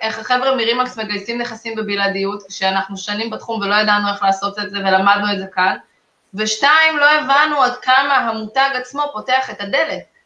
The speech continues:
אה, כי כשאנחנו נכנסים לבית של מישהו ומכירים רימקס, אז כבר המיקוד הוא בי. סומכים עליי כי אני בחברה הזאת. ופה המאני טיים שלי, אני צריך להוכיח את עצמי. ושרית, פה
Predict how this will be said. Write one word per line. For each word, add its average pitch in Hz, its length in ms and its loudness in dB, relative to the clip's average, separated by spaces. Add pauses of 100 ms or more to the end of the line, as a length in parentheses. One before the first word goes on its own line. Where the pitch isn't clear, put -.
(320)
אה, 190 180 2
כי 196 100 -8
כשאנחנו 208 380 -2
נכנסים 214 500 -4
לבית 269 380 2
של 294 140 -4
מישהו 226 380 -4
ומכירים 220 580 -6
רימקס, 277 560 0
אז 196 340 -8
כבר 214 140 0
המיקוד 208 480 -2
הוא 208 200 -2
בי. 247 280 -2 (600)
סומכים 269 420 0
עליי 262 360 4
כי 254 180 0
אני 240 140 -2
בחברה 214 540 0
הזאת. 180 300 -6 (280)
ופה 196 300 2
המאני 349 600 4
טיים 269 260 2
שלי, 233 260 -4
אני 247 140 -4
צריך 269 260 -6
להוכיח 233 480 -2
את 202 80 -16
עצמי. 190 300 -12
ושרית, 233 500 -2 (540)
פה 330 100 6